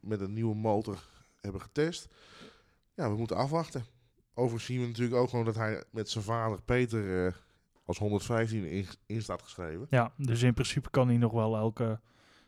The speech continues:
Speaker 2: elke wedstrijd rijden, zou hij dat willen en zou dat, eh, afgewisseld, eh, kunnen worden. Ehm, ja, verder, eh, de terugkeer van, eh, Jan Maarten Schuurman in deze klasse. Ehm, heeft zich twee jaar geleden goed laten zien in, eh,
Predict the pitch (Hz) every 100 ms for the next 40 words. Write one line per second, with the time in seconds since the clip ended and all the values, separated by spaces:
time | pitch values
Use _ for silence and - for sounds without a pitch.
0 | _ 123 110 120 120 - 120 117 117 123
1 | 127 120 113 113 113 113 107 107 113 110
2 | 110 113 113 107 107 107 107 117 113 117
3 | _ - - - _ - 120 - 120 117
4 | 131 113 110 104 131 131 110 107 147 -
5 | - - - - - _ 135 131 131 123
6 | - - - - _ 135 113 139 131 127
7 | 127 123 123 127 131 - 185 - 156 139
8 | 139 135 127 127 131 139 131 123 127 -
9 | 170 180 175 175 170 165 160 170 170 -
10 | 208 - - 143 131 127 127 127 127 131
11 | 139 - 143 139 - 139 - 160 160 151
12 | 139 147 147 151 180 196 - 170 160 139
13 | 131 120 135 139 131 123 123 120 120 113